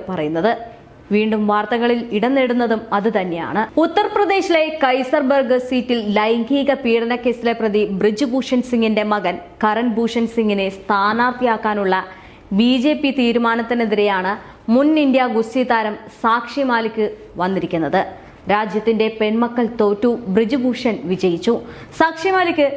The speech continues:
എക്സിൽ കുറിച്ചത് ഇങ്ങനെയാണ്: "ഞങ്ങളെല്ലാവരെയും കരിയർ പണയപ്പെടുത്തിയാണ് വെയിലത്തും മഴയത്തും ദിവസങ്ങളോളം തെരുവിൽ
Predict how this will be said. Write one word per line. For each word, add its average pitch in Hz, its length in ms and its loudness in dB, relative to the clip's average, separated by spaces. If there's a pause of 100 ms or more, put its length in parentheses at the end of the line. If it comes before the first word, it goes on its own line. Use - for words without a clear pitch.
(140)
എക്സിൽ 302 240 -2
കുറിച്ചത് 269 400 0
ഇങ്ങനെയാണ്: 208 720 0 (760)
"ഞങ്ങളെല്ലാവരെയും 370 1000 2
കരിയർ 294 380 2 (120)
പണയപ്പെടുത്തിയാണ് 277 920 0 (220)
വെയിലത്തും 262 580 2
മഴയത്തും 233 680 0
ദിവസങ്ങളോളം 254 760 0 (100)
തെരുവിൽ 233 360 2